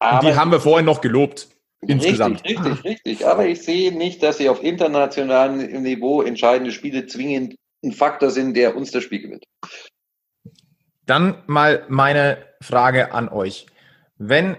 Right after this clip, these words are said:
Speaker 1: sich in diesem Kader des E H C Red Bull München für die Saison zwanzig einundzwanzig noch etwas tun soll, wo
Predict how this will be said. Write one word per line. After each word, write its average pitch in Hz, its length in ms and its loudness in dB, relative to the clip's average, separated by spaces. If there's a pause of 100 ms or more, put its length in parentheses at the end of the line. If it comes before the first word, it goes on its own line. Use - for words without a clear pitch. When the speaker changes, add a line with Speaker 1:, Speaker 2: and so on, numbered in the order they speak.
Speaker 1:
sich 147 360 -4
in 139 100 -2
diesem 139 260 -4
Kader 127 360 4
des 113 200 -4
E 127 120 0
H 120 80 0
C 120 120 -2
Red 117 100 0
Bull 120 100 -6
München 127 280 -6
für 117 140 -8
die 113 60 -6
Saison 107 280 -4
zwanzig 107 520 -6 (100)
einundzwanzig 104 720 -6
noch 120 260 -2
etwas 117 640 -2 (120)
tun 131 300 0
soll, 98 400 -4
wo 135 500 2